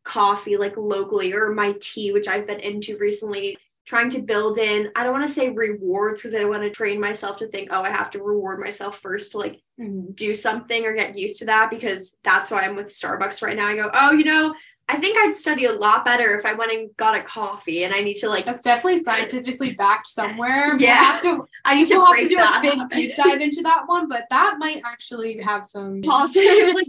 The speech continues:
Speaker 1: reinforcement, I think.
Speaker 2: Yeah,
Speaker 1: But
Speaker 2: for sure.
Speaker 1: the walks are so great. You layer up right, and
Speaker 2: Exactly.
Speaker 1: it works.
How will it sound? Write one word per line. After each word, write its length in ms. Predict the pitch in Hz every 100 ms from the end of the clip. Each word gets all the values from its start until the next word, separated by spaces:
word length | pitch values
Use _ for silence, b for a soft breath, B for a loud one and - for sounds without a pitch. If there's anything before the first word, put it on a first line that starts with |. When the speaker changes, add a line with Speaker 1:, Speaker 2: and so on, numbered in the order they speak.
| 254
Speaker 1:
reinforcement, 840 | 277 277 - - 220 240 - - 247
I 120 | 240 -
think. 180 | 202 -
Speaker 2:
Yeah, 200 | 202 208
Speaker 1:
But 320 | 247 233 220
Speaker 2:
for 40 |
sure. 240 | - - 226 - -
Speaker 1:
the 80 | 277
walks 460 | 220 233 277 -
are 120 | 320
so 580 | 311 - 247 226 226 220
great. 600 | - 208 190 - 185 - 247
You 300 | 269 269 262
layer 320 | 240 262 247
up 200 | 233 -
right, 420 | 240 226 226 240
and 120 | 240 233
Speaker 2:
Exactly. 460 | 220 - _ 247 - -
Speaker 1:
it 160 | 226 208
works. 340 | 220 196